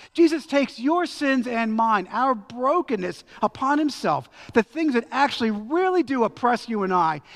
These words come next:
and he pays for those on the cross with his blood, which we could never pay for. The cause of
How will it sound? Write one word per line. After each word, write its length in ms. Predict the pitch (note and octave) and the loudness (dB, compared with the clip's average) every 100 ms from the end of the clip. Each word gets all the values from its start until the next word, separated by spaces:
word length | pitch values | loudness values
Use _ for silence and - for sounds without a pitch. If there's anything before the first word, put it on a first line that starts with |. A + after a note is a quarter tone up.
| - | -6
and 100 | A3 | 0
he 120 | C4 D4+ | 2 2
pays 480 | - D#4 E4+ F4+ | 0 -2 0 0
for 120 | - A#3+ | -2 -2
those 240 | A#3 A3 | 0 0
on 320 | - C4+ C#4 | 0 2 2
the 80 | C4 | -2
cross 420 | - B3 B3 A3 _ - | -4 0 0 -2 _ 2
with 180 | A3+ - | 2 2
his 180 | C4 G#3+ | -4 -4
blood, 460 | - A3 F#3+ C3+ - - - | -4 2 2 0 -14 -20 -8
which 140 | B3+ A3 | -4 0
we 140 | D#4 | 0
could 180 | B3 G3+ | 0 -2
never 340 | A#3 D4+ D4 | 2 2 2
pay 240 | A#3+ A3 F3 | -2 -2 -2
for. 400 | - B2 - - _ _ _ _ _ _ _ _ _ _ _ _ _ - | -4 -12 -14 -20 _ _ _ _ _ _ _ _ _ _ _ _ _ -18
The 80 | |
cause 460 | - - B3+ C#4 B3 | -14 -10 -8 -8 -8
of 120 | G3 | -10